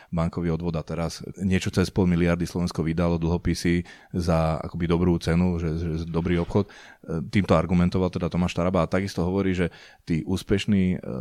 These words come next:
ľudia alebo úspešné firmy a tak ďalej nebudú vyhnané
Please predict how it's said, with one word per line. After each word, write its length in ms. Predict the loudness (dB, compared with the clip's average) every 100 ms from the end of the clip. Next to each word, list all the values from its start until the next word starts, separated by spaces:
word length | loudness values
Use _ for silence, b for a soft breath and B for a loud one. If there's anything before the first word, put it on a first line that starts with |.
| -6
ľudia 400 | -4 -2 0 0
alebo 160 | 0 -2
úspešné 480 | -4 -2 -2 0 0
firmy 320 | 0 0 0
a 80 | -2
tak 160 | -4
ďalej 240 | -2 0 0
nebudú 320 | 0 0 0
vyhnané 400 | 0 0 0